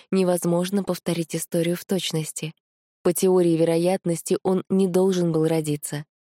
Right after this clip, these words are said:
Но все же он, Эрик Кеннельм, существовал снова, потому что каким-то неведомым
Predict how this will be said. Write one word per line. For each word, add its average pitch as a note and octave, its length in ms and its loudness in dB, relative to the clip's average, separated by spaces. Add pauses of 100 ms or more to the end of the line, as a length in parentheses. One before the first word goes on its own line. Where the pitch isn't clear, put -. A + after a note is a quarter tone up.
(120)
Но F3+ 160 2
все G#3 240 0
же G3 220 0
он, D#3 260 -2 (340)
Эрик F3+ 580 0
Кеннельм, E3 500 0
существовал D#3 720 -2
снова, D3 480 -4 (300)
потому F3 280 2
что F3 180 -2
каким-то F3+ 440 0
неведомым F3+ 680 2